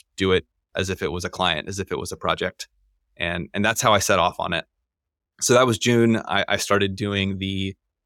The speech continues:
making my filters and BizBuySell and looking at all the different sites. And that's how I started the process of then finding brokers and then started reaching out to some brokers and then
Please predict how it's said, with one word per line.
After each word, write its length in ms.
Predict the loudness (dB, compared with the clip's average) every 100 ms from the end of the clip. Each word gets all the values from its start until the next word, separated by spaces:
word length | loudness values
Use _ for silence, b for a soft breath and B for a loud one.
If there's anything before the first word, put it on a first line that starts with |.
| -6
making 320 | -2 -2 -2
my 100 | -2
filters 520 | 0 0 0 -2 -2
and 200 | -4 -2
BizBuySell 600 | -2 0 0 2 2 2
and 100 | 0
looking 240 | -2 2 2
at 80 |
all 100 | 2
the 80 | 0
different 300 | -4 -6 -2
sites. 340 | 0 0 -2 -6
And 320 | -4 -2 0
that's 160 | 0
how 100 | 2
I 60 | 2
started 320 | 2 0 0
the 60 | 0
process 420 | 0 2 0 -4
of 140 | -4
then 160 | -4 -2
finding 260 | 0 0 4
brokers 440 | 4 4 0 -2
and 60 | -6
then 120 | -4
started 260 | 0 0
reaching 260 | 0 -4 0
out 140 | 0
to 80 | 0
some 160 | -4 -2
brokers 540 | -2 -2 -6 -8 -10
and 160 | -8 -4
then 240 | -2 -2